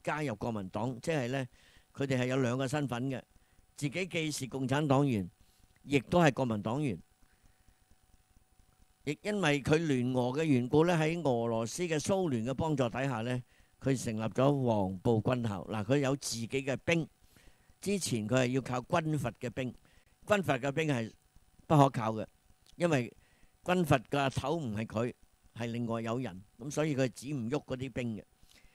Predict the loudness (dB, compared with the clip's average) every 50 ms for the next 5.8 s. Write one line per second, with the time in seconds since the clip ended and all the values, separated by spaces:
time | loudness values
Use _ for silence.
0 | _ _ _ _ _ -8 -6 -2 2 4 6 8 8 8 6 6 6 4 2 4
1 | 4 2 4 4 4 4 6 4 4 2 2 2 4 4 6 4 4 4 2 0
2 | -2 _ _ -20 _ _ _ -20 -4 0 0 0 0 0 0 0 0 0 0 0
3 | -2 0 0 -2 0 0 0 0 -2 -2 0 0 0 -2 -2 -6 _ _ _ -20
4 | _ _ -16 -6 -6 -6 -4 -4 -4 -4 -4 -4 -4 -6 -4 -4 -4 -4 -6 -6
5 | -4 -4 -4 -2 -2 -2 -2 -4 -4 -6 -6 -6 -6 -6 -8